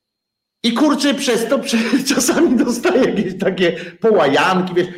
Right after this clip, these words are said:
to tak jakbyś, e, e, chciał mieszkać gdzieś, nie? I wybierasz mieszkanie z ludźmi, którzy cię nie lubią,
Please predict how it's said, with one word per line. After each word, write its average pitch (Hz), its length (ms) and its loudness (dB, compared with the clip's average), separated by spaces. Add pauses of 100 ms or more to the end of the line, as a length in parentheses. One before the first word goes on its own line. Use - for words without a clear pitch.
(160)
to 185 60 -10
tak 240 200 0
jakbyś, 233 260 0
e, - 40 -12 (880)
e, 160 40 -8
chciał 175 260 -2
mieszkać 165 560 0
gdzieś, 180 500 -2
nie? 190 220 -2
I 180 80 -2
wybierasz 220 460 0
mieszkanie 196 540 0
z 143 100 -2
ludźmi, 226 360 2
którzy 196 300 -6
cię 208 160 -4
nie 202 120 2
lubią, 180 640 2